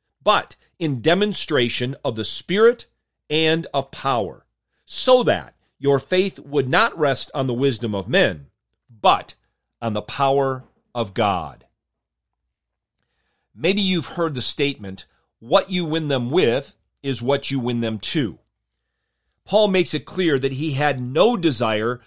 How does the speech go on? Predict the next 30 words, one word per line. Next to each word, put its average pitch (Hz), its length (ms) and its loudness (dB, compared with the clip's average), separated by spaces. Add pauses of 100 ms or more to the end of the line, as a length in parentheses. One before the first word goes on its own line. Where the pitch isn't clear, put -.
(200)
to 151 100 -6
win 156 260 0 (140)
anybody 135 720 0 (240)
because 151 540 2
of - 200 -4
superiority 147 800 0
of 117 100 -2
speech - 680 -6
or 143 420 0
of 131 120 -6
human 120 340 -4
wisdom. 110 420 -4 (960)
He 208 240 -2
wasn't 202 380 2
about 180 320 4
showing 165 420 2
off 151 280 0
his 147 180 -4
profound 147 560 0
learning 120 580 -4 (300)
or 143 160 0
trying 170 340 -2
to 147 60 -4
match 147 340 -2
the 139 220 -6
oratory 151 560 2
heroes 110 560 -2
of 104 80 -4
his 101 180 -8
day. 101 380 -2